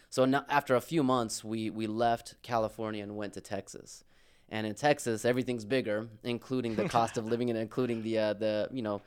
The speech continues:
Speaker 1: the income and all of that. So we enjoyed our time in Texas, but I, I was working in a corporate job, and, you know, my goal was to progress and climb that corporate ladder as fast as I could.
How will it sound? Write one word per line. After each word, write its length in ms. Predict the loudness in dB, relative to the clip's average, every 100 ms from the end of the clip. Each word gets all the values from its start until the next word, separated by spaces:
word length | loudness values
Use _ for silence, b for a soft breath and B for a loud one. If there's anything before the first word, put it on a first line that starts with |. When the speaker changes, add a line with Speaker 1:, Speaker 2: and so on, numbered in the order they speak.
| B B -2
Speaker 1:
the 120 | 2
income 380 | 2 4 4 4
and 80 |
all 140 | 4 4
of 100 | 4
that. 240 | 2 2
So 220 | 4 4 4 B B B
we 160 | -2 0
enjoyed 320 | 2 6 8
our 80 | 8
time 240 | 6 0
in 60 | 0
Texas, 380 | 2 2 2 -4
but 140 | 0
I, 60 | 0
I 60 | 2
was 160 | 2 4
working 300 | 2 4 0
in 140 | 0
a 40 |
corporate 440 | -2 0 0 0 0
job, 400 | 2 4 2 0
and, 420 | -6 -4 -4 -4 -4
you 80 | 0
know, 240 | 2 0 -6
my 200 | -2 0
goal 280 | 4 6
was 100 | 4 0
to 100 | -4
progress 500 | -2 2 2 2 -4
and 100 | -4
climb 240 | -2 0
that 160 | -2 0
corporate 320 | -2 0 -2
ladder 220 | 0 -2
as 120 | -2
fast 300 | -2 -4 -4
as 80 | -6
I 80 | -6
could. 300 | -4 -8